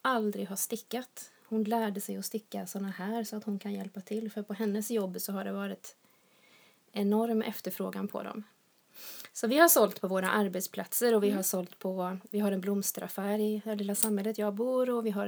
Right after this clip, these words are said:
Speaker 1: garnbutiker runt omkring.
Speaker 2: Mm.
Speaker 1: Så de har det på sina kassadiskar och sådär. Och vi har samlat ihop över sex tusen kronor till Cancerfonden redan på <laughs> sånt här.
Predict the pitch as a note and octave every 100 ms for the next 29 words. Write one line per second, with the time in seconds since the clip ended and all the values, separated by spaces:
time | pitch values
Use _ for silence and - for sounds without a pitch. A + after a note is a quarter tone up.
0 | G3 G#3 G3+ G3+ G#3 G3+ A3+ A3+ A3 G#3+
1 | G#3+ A3 C#4 _ _ A#3 A#3 D4 - _
2 | - B3+ A#3 F#3+ G3 G3 G3+ F#3 F3+ -
3 | G#3 - - G3 - - - F#3 F#3+ -
4 | - _ _ _ _ _ _ _ - -
5 | - - - _ _ A3 A3+ A3+ A3+ _
6 | _ _ G#3+ G#3+ A3 A3+ A3 A#3+ A#3 A#3
7 | A#3+ G#3+ G3+ F#3 F#3+ - G#3 - - G3
8 | F#3+ F#3 G3 F#3+ A3 - A#3+ G#3+ F#3+ F#3+
9 | F#3 F#3 F3 - - - G3+ F#3+ F#3 -
10 | - - - G#3 G#3+ G#3+ A3 G3